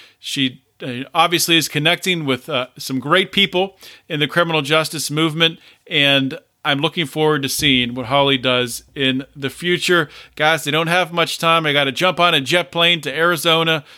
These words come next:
tomorrow, so <laughs> very, very early tomorrow, actually. So I'm not gonna say much at all.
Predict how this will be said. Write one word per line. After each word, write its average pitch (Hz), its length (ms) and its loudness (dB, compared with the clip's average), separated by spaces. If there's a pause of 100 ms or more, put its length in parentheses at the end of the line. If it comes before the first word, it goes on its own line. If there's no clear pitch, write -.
(140)
tomorrow, 151 800 2
so 135 640 0
<laughs> - 80 -20
very, 185 380 0
very 185 320 0
early 185 280 4
tomorrow, 143 480 0
actually. 135 540 0 (300)
So 151 160 -4
I'm 156 200 2
not 180 200 2
gonna 170 180 -2
say 156 200 0
much 147 280 0
at 131 80 -2
all. 117 400 -4